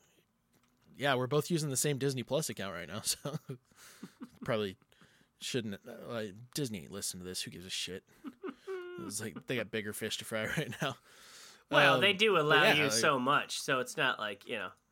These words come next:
Speaker 2: it's, uh,
Speaker 1: yeah,
Speaker 2: it's
Speaker 1: it was
Speaker 2: not
Speaker 1: like,
Speaker 2: like
Speaker 1: I'd probably
Speaker 2: it's
Speaker 1: only get,
Speaker 2: cheating the
Speaker 1: like,
Speaker 2: system
Speaker 1: the
Speaker 2: right
Speaker 1: one
Speaker 2: now.
Speaker 1: additional, the, probably only get the two screens at a time anyway, so
Speaker 2: Yeah.
Speaker 1: not really that big of a concern.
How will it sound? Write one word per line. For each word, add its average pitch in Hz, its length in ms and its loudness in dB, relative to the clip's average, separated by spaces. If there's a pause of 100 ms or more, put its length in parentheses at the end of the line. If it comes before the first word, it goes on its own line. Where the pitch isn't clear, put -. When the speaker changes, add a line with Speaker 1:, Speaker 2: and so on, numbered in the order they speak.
(600)
Speaker 2:
it's, - 200 -10
uh, 110 300 -2 (640)
Speaker 1:
yeah, 123 340 2
Speaker 2:
it's 123 60 2
Speaker 1:
it 127 60 2
was 135 80 0
Speaker 2:
not 143 140 2
Speaker 1:
like, 135 100 2
Speaker 2:
like 151 100 4
Speaker 1:
I'd - 60 -8
probably 151 300 8
Speaker 2:
it's 143 60 4
Speaker 1:
only 127 160 0
get, 123 300 0
Speaker 2:
cheating - 180 -8
the 101 60 -14
Speaker 1:
like, 123 200 -4
Speaker 2:
system 113 140 -10
Speaker 1:
the 120 80 -4
Speaker 2:
right 117 120 -2
Speaker 1:
one 123 120 0
Speaker 2:
now. 113 60 -2
Speaker 1:
additional, 110 540 -6 (1080)
the, 120 200 -6 (380)
probably 160 260 6
only 127 160 0
get 127 320 0
the 110 80 -8
two 120 280 -4
screens 113 400 -8
at 92 100 -14
a 95 40 -14
time 104 320 -8
anyway, 98 420 -8
so 104 220 -10 (300)
Speaker 2:
Yeah. 101 260 -10 (420)
Speaker 1:
not 110 180 -6
really 101 220 -6
that 104 320 -4
big 101 160 -10
of 98 100 -12
a 98 60 -14
concern. 104 480 -10